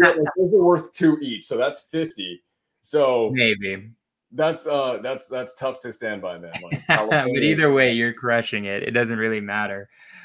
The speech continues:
Speaker 2: But tell me, dude, like, what's the, you've been telling me you've been getting into Airbnb arbitrage. What creative stuff have you got going? Like, what's cooking in the kitchen?
Speaker 1: Yeah, it's, it's actually amazing, man. Um,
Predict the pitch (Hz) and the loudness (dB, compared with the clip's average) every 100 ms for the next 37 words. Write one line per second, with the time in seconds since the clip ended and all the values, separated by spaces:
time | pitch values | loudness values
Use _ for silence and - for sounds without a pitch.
0 | - 139 147 160 160 147 107 107 113 110 | -4 -2 0 0 2 0 0 2 2 2
1 | 127 127 - 156 139 131 127 131 143 147 | 0 0 0 2 2 0 -4 -6 -2 -2
2 | 139 135 131 131 127 123 127 123 123 117 | 0 -4 -4 -4 -4 -4 -6 -6 -2 -2
3 | - 131 131 127 127 123 123 120 120 113 | -2 0 0 -2 -4 -2 0 0 0 -4
4 | 110 120 113 113 110 110 - _ _ _ | -2 2 4 4 2 -6 -14 _ _ _
5 | _ - 131 127 139 127 123 120 - 120 | _ -4 -4 0 2 4 2 -2 0 0
6 | 123 117 117 117 113 117 117 110 104 143 | 0 -2 2 2 2 -2 0 -2 -4 -6
7 | - - 139 131 113 104 110 110 107 107 | -6 -6 -6 -4 -6 -6 -8 -8 -12 -16
8 | _ _ _ _ _ _ _ - 120 180 | _ _ _ _ _ _ _ -8 4 6
9 | 214 120 127 - 175 170 175 180 185 160 | 6 2 -2 -4 -4 -2 -2 -2 -4 -2
10 | 165 113 98 92 92 90 107 107 104 101 | -6 -6 -6 -6 -8 -10 -6 -4 -4 -8
11 | 101 101 | -12 -14